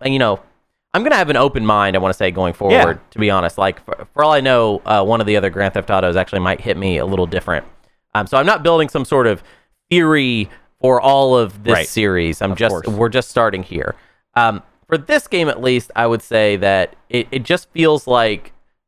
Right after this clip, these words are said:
Speaker 1: like a parody of the United States done by someone that only vaguely understands American culture at the time,
Speaker 2: Right.
Speaker 1: to be honest, and,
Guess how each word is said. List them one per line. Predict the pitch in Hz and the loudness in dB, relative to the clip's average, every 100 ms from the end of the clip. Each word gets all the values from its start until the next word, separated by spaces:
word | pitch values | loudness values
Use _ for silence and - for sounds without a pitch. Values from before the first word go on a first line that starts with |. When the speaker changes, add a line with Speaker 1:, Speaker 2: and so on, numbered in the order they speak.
| _ _ _ | _ _ _
Speaker 1:
like | 120 - - | -2 -2 -4
a | 123 | -6
parody | - 147 196 233 208 190 170 | -4 -2 0 2 2 0 0
of | 139 | 0
the | 139 | 0
United | 135 131 120 113 | 2 2 0 -6
States | - 120 117 - - | -2 0 0 -4 -4
done | 123 135 127 | 0 0 2
by | 120 | 0
someone | 117 131 123 120 117 104 | 0 -2 0 2 0 2
that | 107 101 - - _ _ - | 0 0 -6 -20 _ _ -4
only | 202 156 | -2 -2
vaguely | 104 98 127 131 113 117 113 95 | -6 -2 0 0 0 0 2 2
understands | 113 104 101 - 110 101 104 | 0 0 -2 -2 -2 -2 0
American | 101 101 - 90 | 0 0 -2 -6
culture | 98 87 90 | -4 -4 -2
at | 82 | -4
the | 82 | -4
time, | - 78 64 62 | -6 -2 -2 -2
Speaker 2:
Right. | 80 73 | -6 -8
Speaker 1:
to | 95 | -4
be | 92 | -2
honest, | 87 87 | 0 -2
and, | 127 | -4